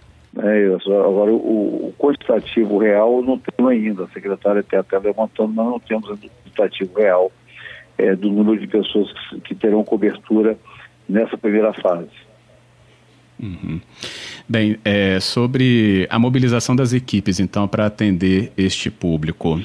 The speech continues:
Speaker 2: vai-se às instituições, né? Acredito que esse é o protocolo mais seguro também, né? Ir às instituições com servidores. Mas enquanto abordar os profissionais da saúde, chama-se, é, esse profissional para algum ponto específico já elencado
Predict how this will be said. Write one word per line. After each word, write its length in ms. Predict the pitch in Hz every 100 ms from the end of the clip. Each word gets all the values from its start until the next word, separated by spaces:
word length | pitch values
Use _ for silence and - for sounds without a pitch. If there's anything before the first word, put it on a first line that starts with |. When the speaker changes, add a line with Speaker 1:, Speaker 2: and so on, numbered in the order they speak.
| -
Speaker 2:
vai-se 520 | 98 104 127 135 -
às 120 | 95
instituições, 800 | 90 - 90 85 - 90 98 131 104
né? 160 | 92
Acredito 440 | 87 85 82 85 -
que 100 | 85
esse 140 | -
é 40 |
o 40 | 82
protocolo 680 | 85 - - 82 82 85 -
mais 380 | 85 87 82 82
seguro 420 | - 76 82 85
também, 260 | 82 80 101
né? 160 | 101
Ir 240 | 92 104 98
às 120 | 87
instituições 440 | 90 - 87 92
com 100 | - 90
servidores. 600 | 90 85 80 117 131 - - - - -
Mas 180 | 147 156
enquanto 280 | 156 160
abordar 360 | 165 147 120 131
os 80 | 127
profissionais 520 | 131 123 120 110 107
da 100 | 113
saúde, 460 | - 104 82 76 85
chama-se, 960 | - 143 170 135 90 80 - 80 76 82
é, 300 | - 87 87
esse 300 | 87 95 -
profissional 460 | 98 - 95 87 87
para 100 | 95
algum 180 | 85 87
ponto 240 | 90 85
específico 540 | - - - 113 -
já 100 | 90
elencado 680 | 85 82 85 113 117 120 127